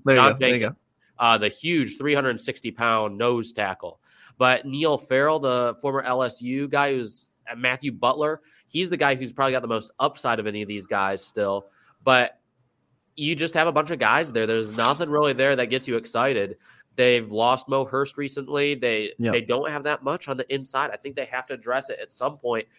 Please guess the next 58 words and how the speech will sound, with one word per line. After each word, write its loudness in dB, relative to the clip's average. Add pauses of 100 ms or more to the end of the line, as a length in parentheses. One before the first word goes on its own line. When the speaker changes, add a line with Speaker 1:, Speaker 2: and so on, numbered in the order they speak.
(180)
Speaker 2:
If, -10 (200)
uh, 0
Keanu -2
Benton -2
is -4
there 4
on 2
day 0
two -4
with -2
one 0
of -8
their 2
picks, -6
I -4
think -6
that 0
would -4
be -4
a -2
spot -2
they -4
could -8
look -6
at. -6 (360)
Mozzie 2
Smith -6
will -4
probably 0
be -14
gone 6
by 2
then. -6
Javon -2
Dexter -4
probably 2
gone. 2 (440)
But 4
if 0
they 0
get -2
desperate 0
and -8
they 0
have 0
to -10
go 4
on 4
day 0
three, -4 (260)
you're 0
looking 2
at 2
a 0
guy 6
like 2
maybe 0
a 0